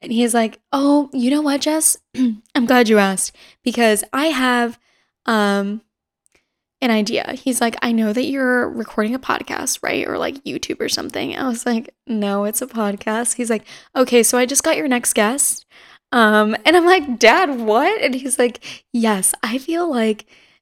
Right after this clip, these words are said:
your cousin is just so intelligent in sports and he knows everything. Like, he can predict these games." And I'm like, "Yeah, I know that. I've known that my whole entire life." Like, he is a sports wizard. Like, literally ask him anything about any single sport,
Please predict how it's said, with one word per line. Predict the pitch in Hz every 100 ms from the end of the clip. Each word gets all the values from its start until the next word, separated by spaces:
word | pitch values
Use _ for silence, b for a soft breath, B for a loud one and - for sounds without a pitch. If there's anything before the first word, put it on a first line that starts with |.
| _ _ _
your | 233 226
cousin | 226 220 247 254 254
is | - 220
just | - 214
so | - 240 233
intelligent | 262 254 226 220 233 226
in |
sports | 220 - 214 208 214 -
and | 233
he | 208 262
knows | 294 254
everything. | 233 254 233
Like, | 220 214
he | 247
can | 247 254
predict | 233 190 220 240 - B B B _
these | - 220 202
games." | - 226 220 208
And |
I'm | 220
like, | 220
"Yeah, | 220 202 269 226
I | -
know | 214 226
that. | 226 208
I've | - 226
known | 214 214 220
that | 214 214
my | 233 220
whole | 202 208
entire | 214 208 220 208
life." | 226 233 247
Like, | 277 226
he | 233 233
is | 220 220 214 - b b b _
a | 247 220 208 -
sports | - - 226 220
wizard. | 220 208 226 208 196
Like, | 220 233
literally | 233 277 311
ask | 311 247 240
him | 247
anything | - 226 226 240
about | 233 214
any | - 220 240 254 _
single | - 220 247 254
sport, | - - - 214 233 277